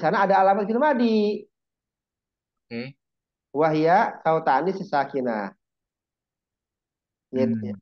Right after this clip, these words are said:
Speaker 1: Karena di sana ad-, eh, li anna hunak-, li anna hunaka alamatan lil madi dakhilatan 'alaiha. Karena di sana ada tanda fil madi yang bisa masuk, bisa masuk padanya. Wahia tau, ayo, wahia tau ta'nis.
Speaker 2: Wahia tau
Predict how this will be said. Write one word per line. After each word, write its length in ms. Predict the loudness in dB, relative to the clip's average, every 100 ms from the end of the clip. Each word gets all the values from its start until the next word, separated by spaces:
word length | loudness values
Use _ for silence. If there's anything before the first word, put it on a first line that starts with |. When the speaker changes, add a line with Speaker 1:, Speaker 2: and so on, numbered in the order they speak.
| -14 -4
Speaker 1:
Karena 200 | -2 0
di 80 | 0
sana 240 | 0 0 0 -2
ad-, 140 | -2
eh, 240 | -2 -2 0 -2
li 20 |
anna 220 | 0 0 2
hunak-, 460 | 2 0 -2 -6 -4
li 120 | 0
anna 220 | 0 0
hunaka 320 | 0 0 0 0
alamatan 480 | 0 0 -2 -4
lil 80 | -2
madi 140 | 0 0
dakhilatan 400 | 0 0 -2 -2
'alaiha. 400 | -2 -2 -2 -6 -8 _ _ -4
Karena 200 | -2 0
di 80 | 0
sana 480 | -2 -2 0 -2 0
ada 720 | -2 0 2 4 2 0 -4 _ _
tanda 320 | -4 -2 0 -2
fil 160 | -2
madi 240 | -2 -2 -2
yang 80 | -2
bisa 160 | -2 -4
masuk, 240 | -4 -6 -10 -8
bisa 160 | -6
masuk 240 | -4 -4 -2
padanya. 480 | -2 -2 -4 -6 -8 _ _ _ _ _ -2
Wahia 240 | 0 2
tau, 160 | 2 0 0
ayo, 160 | -4 -4 -8 -6
wahia 240 | -2 -2
tau 240 | 0 0 -2
ta'nis. 320 | -4 -6 -10 _ _ _ _ _ _ _ _ _ _ _ _ -8
Speaker 2:
Wahia 340 | -6 -4 -4
tau 260 | -4 -4